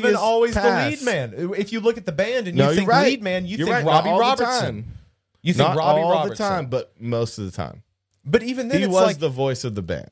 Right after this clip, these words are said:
Speaker 2: it's, it's just like, it, when you
Speaker 1: He
Speaker 2: look at a
Speaker 1: sang that most
Speaker 2: band,
Speaker 1: popular song. He, you know, like, come
Speaker 2: again,
Speaker 1: on. I mean,
Speaker 2: there's,
Speaker 1: he
Speaker 2: it's
Speaker 1: was
Speaker 2: not
Speaker 1: the
Speaker 2: like
Speaker 1: lead
Speaker 2: there's
Speaker 1: man.
Speaker 2: eight drummers in a band, Toby. It's not like this
Speaker 1: The band
Speaker 2: one
Speaker 1: was a complicated one 'cause they had so many different people that would sing songs too. That's
Speaker 2: Yeah.
Speaker 1: a,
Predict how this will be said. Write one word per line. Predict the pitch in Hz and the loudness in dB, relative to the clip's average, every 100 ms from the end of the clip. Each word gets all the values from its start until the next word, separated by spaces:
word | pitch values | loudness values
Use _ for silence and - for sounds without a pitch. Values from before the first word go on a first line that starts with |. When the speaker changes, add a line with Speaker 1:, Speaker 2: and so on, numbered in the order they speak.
| - | -4
Speaker 2:
it's, | 220 - | -4 -4
it's | 214 208 | -6 -6
just | 233 247 | -6 -6
like, | 233 | -6
it, | 208 208 | -8 -8
when | 226 | -6
you | 226 | -4
Speaker 1:
He | 196 | 0
Speaker 2:
look | - 262 | 2 2
at | |
a | 190 | 2
Speaker 1:
sang | |
that | 180 262 | 2 2
most | 240 | 0
Speaker 2:
band, | 156 | 0
Speaker 1:
popular | 156 151 143 120 | -2 -2 -4 -8
song. | - 139 139 139 135 | -6 -4 -2 -2 -2
He, | 135 123 - | -4 -6 -6
you | 139 | -6
know, | 123 113 - | -4 -4 -6
like, | 156 180 180 | -4 -4 0
come | 185 | 0
Speaker 2:
again, | 165 - | 2 0
Speaker 1:
on. | |
I | - | 0
mean, | |
Speaker 2:
there's, | 143 151 | 0 0
Speaker 1:
he | |
Speaker 2:
it's | 180 | 0
Speaker 1:
was | 185 | 0
Speaker 2:
not | 269 | 2
Speaker 1:
the | 277 | 2
Speaker 2:
like | 127 | 2
Speaker 1:
lead | 120 | 0
Speaker 2:
there's | 73 | -2
Speaker 1:
man. | - | -4
Speaker 2:
eight | - 226 208 | -4 -6 -6
drummers | 131 226 262 214 | 0 2 2 0
in | 185 | -2
a | 156 | -2
band, | 190 262 240 | 0 0 -4
Toby. | 185 151 156 208 | -4 -6 -6 -6
It's | 143 - | -8 -6
not | 214 | -6
like | 208 | -6
this | 202 | -2
Speaker 1:
The | 175 | 0
band | 220 269 285 196 | 2 0 -2 -4
Speaker 2:
one | 208 | -4
Speaker 1:
was | 220 | -6
a | |
complicated | 196 190 202 214 196 151 131 | -8 -6 -6 -8 -4 -4 -4
one | 127 127 | -6 -6
'cause | 135 123 | -6 -4
they | 131 | -4
had | 117 | -4
so | - - 143 | -6 -6 -4
many | 139 131 | -4 -4
different | 123 127 104 | -4 -6 -6
people | 123 113 | -8 -6
that | 107 | -6
would | 90 | -6
sing | 95 98 85 | -8 -12 -12
songs | - 117 110 78 - | -6 -6 -6 -10 -12
too. | - 92 | -8 -6
That's | 80 120 - | -4 -4 -6
Speaker 2:
Yeah. | |
Speaker 1:
a, | 107 | -12